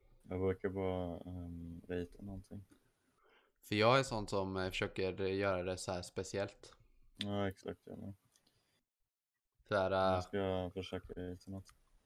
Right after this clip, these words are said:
Speaker 2: så typ till
Speaker 1: Jag ska
Speaker 2: min,
Speaker 1: nog
Speaker 2: eh,
Speaker 1: rita något.
Speaker 2: jag kan ju säga vad jag ger till min farmor och farfar, för jag tvivlar på att de lyssnar på den här podden.
Speaker 1: <laughs>
Speaker 2: Min farmor har jag till exempel gett, hon håller på mycket i trädgården.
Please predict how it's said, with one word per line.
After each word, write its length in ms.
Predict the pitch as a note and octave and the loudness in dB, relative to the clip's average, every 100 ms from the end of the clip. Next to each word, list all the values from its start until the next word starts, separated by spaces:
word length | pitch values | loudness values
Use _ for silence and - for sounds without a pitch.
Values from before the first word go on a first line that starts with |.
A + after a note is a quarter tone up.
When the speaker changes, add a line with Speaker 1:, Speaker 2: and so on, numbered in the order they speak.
| - - - | -20 -20 -14
Speaker 2:
så 140 | G#2 | -4
typ 200 | A#2 A2 | 0 0
till 100 | - | 0
Speaker 1:
Jag 100 | G#2 | -2
ska 80 | G#2 | 0
Speaker 2:
min, 120 | G#2 | 0
Speaker 1:
nog 100 | F#2+ | 0
Speaker 2:
eh, 60 | G2+ | 0
Speaker 1:
rita 220 | F#2 - | -2 -6
något. 240 | F#2+ - - - - _ _ _ _ _ _ _ - - - - | -6 -8 -10 -20 -20 _ _ _ _ _ _ _ -20 -20 -20 -6
Speaker 2:
jag 180 | G#2+ G#2 | -6 -2
kan 140 | G2+ | 0
ju 100 | G#2 | 0
säga 340 | - A#2+ A2+ | 0 2 4
vad 120 | A2+ A#2 | 4 2
jag 80 | |
ger 160 | A2 G2+ | 2 0
till 140 | G#2 | -2
min 100 | G#2 G2 | -4 0
farmor 240 | G2+ F#2+ | 0 0
och 80 | F#2 | -2
farfar, 340 | A2+ G2+ - | -2 -4 -6
för 80 | G#2+ | -4
jag 80 | G2+ | -4
tvivlar 320 | - G#2+ G#2 | -2 -2 -2
på 80 | G#2+ | -4
att 80 | G#2 | -4
de 160 | G2 | -4
lyssnar 280 | G2+ G#2+ A#2 | -4 -4 -6
på 80 | G#2 | -4
den 100 | G2 | -4
här 60 | F#2 | -4
podden. 340 | F#2+ F#2 A2 | -6 -4 2
Speaker 1:
<laughs> 360 | C3+ D#3 C3+ G2 _ - - _ _ _ | 4 4 0 -2 _ -20 -20 _ _ _
Speaker 2:
Min 260 | - A2+ G#2+ | -2 -2 0
farmor 460 | - A#2 G#2+ A2 | 4 4 4 2
har 80 | C3 | 4
jag 100 | C3 | 4
till 100 | B2 | 2
exempel 360 | A#2+ A#2+ F#2+ G2+ | 0 -2 -2 0
gett, 260 | G2 - - | 0 0 -4
hon 200 | A#2+ A#2+ | 0 2
håller 180 | B2+ B2+ | 4 2
på 140 | A#2 | 2
mycket 300 | G#2 G2+ G2+ | 0 -2 0
i 340 | F#2+ F#2+ F#2 F#2 | 2 2 0 -2
trädgården. 680 | - F#2+ F2 G2 A#2 G2 | -2 -2 0 0 0 -2